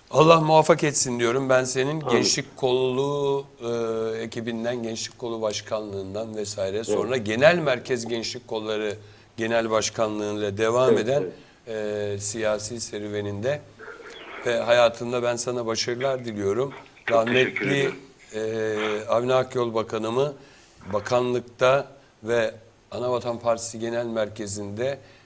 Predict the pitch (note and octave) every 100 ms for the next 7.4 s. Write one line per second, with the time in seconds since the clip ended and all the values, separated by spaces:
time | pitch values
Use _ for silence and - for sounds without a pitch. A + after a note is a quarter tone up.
0 | _ - G2 G#2 A#2+ C#3+ A#2+ - - A#2
1 | A2+ A2 A2 A2 G#2+ G#2 G#2+ C3 B2 B2+
2 | B2 - G#2 G2 G2 G2 G2+ A2 C3 C3
3 | - - _ _ - G#2 A#2 A#2 G#2+ -
4 | G#2+ - G#2+ G#2 G2+ G2+ G2 F#2 F#2+ F#2
5 | - B2+ - - _ - G#2 G#2 G#2 G2+
6 | G2+ A#2+ - A2 G#2 G#2+ A2+ G2+ G2 G#2
7 | F#2+ - - C3+